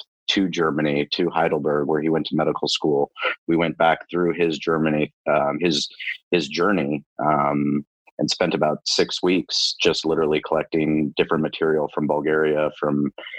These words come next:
and we also, you know, hit some tourist spots as well. We, uh, he's a huge tennis fan, and we were able to go to the Wimbledon and the, um, French Open, um, able to go to the Opera House in Paris. Um,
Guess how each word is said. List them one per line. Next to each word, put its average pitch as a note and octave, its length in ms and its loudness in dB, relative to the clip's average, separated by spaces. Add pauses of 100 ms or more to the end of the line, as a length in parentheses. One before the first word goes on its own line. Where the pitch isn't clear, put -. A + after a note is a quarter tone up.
(120)
and E2 80 -2
we F2 100 2
also, E2+ 520 0
you D#2+ 100 0
know, D2+ 160 0 (160)
hit - 200 0
some D#2 320 2 (520)
tourist G#2 460 0
spots - 500 0
as D2+ 140 -4
well. E2 240 2
We, D2 280 2
uh, D2 140 0
he's D2 180 0
a C#2+ 40 -4
huge - 300 0
tennis D#2 300 0
fan, D#2 260 0
and D2+ 80 0
we C#2+ 60 0
were D2 140 2
able C#2+ 240 -2
to C#2+ 280 0 (400)
go E2 120 2
to D2+ 80 0
the D2+ 80 0
Wimbledon D#2+ 580 0
and D#2 300 0
the, D2 200 2
um, D2 500 -2
French D#2+ 260 0
Open, D#2 480 0 (420)
um, C#2+ 260 0
able D2+ 180 2
to - 100 -10
go D2+ 240 0 (160)
to D2 380 0
the D2+ 100 2
Opera D2+ 340 0
House D2 440 0
in D2 140 -2
Paris. D2 640 -2
Um, C#2+ 400 -2